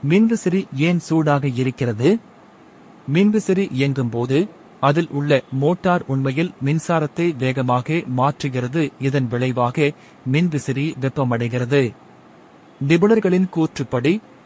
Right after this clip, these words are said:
சீலிங் ஃபேன்கள் தொடர்ச்சியாக இயங்கினால் ஒவ்வொரு ஆறு முதல் எட்டு மணி நேரத்திற்கும் குறைந்தது ஒரு மணி நேரம்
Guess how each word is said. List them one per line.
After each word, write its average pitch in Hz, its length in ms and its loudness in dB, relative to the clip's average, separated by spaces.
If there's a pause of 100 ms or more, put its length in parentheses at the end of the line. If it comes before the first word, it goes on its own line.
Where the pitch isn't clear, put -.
(180)
சீலிங் 220 400 0
ஃபேன்கள் 156 460 -2
தொடர்ச்சியாக 143 680 -2
இயங்கினால் 123 680 -2 (140)
ஒவ்வொரு 180 460 0
ஆறு 139 340 0
முதல் 139 280 -4 (100)
எட்டு 151 340 -2
மணி 151 220 0
நேரத்திற்கும் 120 640 -4
குறைந்தது 127 580 -2 (120)
ஒரு 156 200 0
மணி 131 260 -2
நேரம் 127 340 -2